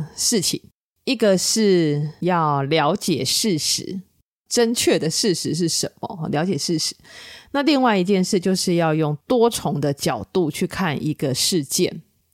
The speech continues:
就是不要只用一个单一的说法，或是单一的面向、单一的角度。对，就两件事，一个是要了解事实，一个是要用多重的角度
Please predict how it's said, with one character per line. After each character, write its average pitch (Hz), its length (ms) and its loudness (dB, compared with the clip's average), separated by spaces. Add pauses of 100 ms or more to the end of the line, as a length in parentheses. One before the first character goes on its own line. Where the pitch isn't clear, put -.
就 160 100 -4
是 151 60 0
不 147 100 -2
要 156 140 2
只 160 180 -4
用 160 240 0
一 156 80 -2
个 147 140 -2
单 208 220 0
一 214 60 2
的 190 100 2
说 185 280 0
法， 180 220 -4
或 156 220 -4
是 147 180 -4
单 147 280 -2
一 147 100 -2
的 - 460 -6
面 165 280 -2
向、 139 380 -4
单 160 180 -2
一 165 60 -4
的 147 100 -4
角 - 320 -10
度。 - 160 -4 (440)
对， - 140 -8
就 196 120 -2
两 147 140 -2
件 190 160 0
事， 202 240 0
一 226 100 0
个 208 120 0
是 196 100 0
要 254 80 4
了 214 180 2
解 208 160 2
事 214 280 0
实， - 360 -4 (320)
一 202 120 -4
个 190 120 2
是 202 100 -2
要 175 160 2
用 175 180 0
多 190 240 2
重 165 240 -2
的 143 100 -2
角 - 240 -4 (100)
度 185 180 0